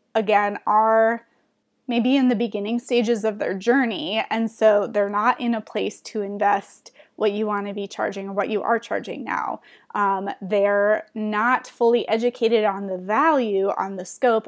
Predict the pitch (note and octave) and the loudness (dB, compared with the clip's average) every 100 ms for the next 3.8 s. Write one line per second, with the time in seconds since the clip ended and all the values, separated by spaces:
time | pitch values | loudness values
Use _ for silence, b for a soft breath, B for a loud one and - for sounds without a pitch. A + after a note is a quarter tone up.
0 | - G3+ G#3 G3 G#3 b b - A#3 A3 | -2 -2 -2 -4 -8 b b -8 -4 -4
1 | - A3 G#3+ G3 F#3 G3+ D#4+ F4+ - A#3+ | -4 -8 -6 -4 -2 4 6 6 2 0
2 | G#3 G3+ G#3 G#3+ A3 - G#3 G3 G3+ G3 | 4 4 2 -2 -6 -2 -2 2 2 2
3 | G3+ - F4+ A#3+ G3 G3 G#3+ | 0 2 6 6 6 4 2